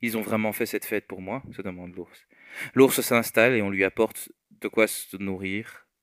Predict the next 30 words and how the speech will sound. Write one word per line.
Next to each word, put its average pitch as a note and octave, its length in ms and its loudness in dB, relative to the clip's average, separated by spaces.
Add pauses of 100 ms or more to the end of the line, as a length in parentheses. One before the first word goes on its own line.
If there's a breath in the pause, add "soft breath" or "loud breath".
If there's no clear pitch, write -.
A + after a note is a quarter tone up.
(400)
et G#2+ 300 4
de F#2+ 60 -4
quoi F#2 240 -2
boire. F2 440 -8 (320 soft breath)
Surtout B2 300 -2
de A2 100 0
quoi G2+ 200 2
boire. F2+ 440 -2 (540 loud breath)
Il B2+ 140 4
apprend C3+ 380 6
que A#2+ 120 0
ce A2 140 -2
boulot G#2+ 260 0
est G2 80 4
dur, F#2 380 -6 (100)
qu'il A2 100 -10
faut - 140 -6
rester G#2 220 -6
soudé G2+ 340 -4
entre F#2 220 -6
ar-, F#2 200 -8 (120)
agents, F#2 320 -4 (420 loud breath)
que B2+ 80 6
l'isolation B2 520 6
sociale A#2 440 2
de A2+ 80 0
ce - 140 -4
métier G#2 400 0
est F2+ 40 2
dure. F#2 360 -6